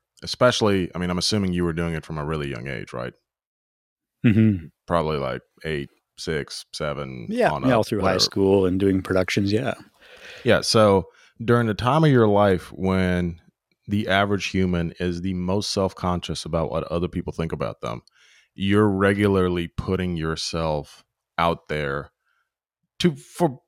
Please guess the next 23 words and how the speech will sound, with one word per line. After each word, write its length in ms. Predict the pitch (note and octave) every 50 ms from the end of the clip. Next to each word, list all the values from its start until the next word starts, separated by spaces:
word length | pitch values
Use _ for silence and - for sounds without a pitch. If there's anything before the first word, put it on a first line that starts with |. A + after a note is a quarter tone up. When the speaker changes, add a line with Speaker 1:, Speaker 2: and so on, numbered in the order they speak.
| _ -
Speaker 1:
better 220 | F3+ G3 A3 A3
or 100 | G#3 F#3
for 160 | - F3+ E3+
worse, 200 | C#3+ F#3 E3 -
to 80 | - A#2+
be 80 | A2+ G#2
judged 480 | F#2 G2+ A2+ A2+ G#2 E2 D#2+ - - -
<laughs> 20 |
for 400 | - - - - - - A#2+ A2
what 200 | - B2+ - -
you're 100 | G#2+ F#2+
doing. 460 | F#2 G2+ G2+ F#2 D#2 C#2+ D2+ G2 G#2 _ _ _ _ _ _ _ _ _ _ _ _ _ _ -
Um, 480 | A2 A2 G#2+ G2+ F#2 F2 D#2 C#2+ - _ _ _ _ _ _ -
talk 220 | - C3 D#3 - D#3
about 260 | B2 A#2 G2+ F#2 -
that, 240 | G#2 G2 E2+ E2 -
'cause 120 | - E2
I, 80 | G2 G#2+ - -
I 60 | F#2+
think 220 | G#2 A#2+ A2+ G2+ F2
that's 240 | G2+ G2+ F#2 - F#2
an 100 | F2 E2+
interesting, 640 | F2 - - - - - E2 D#2+ D#2+ D#2+ D2+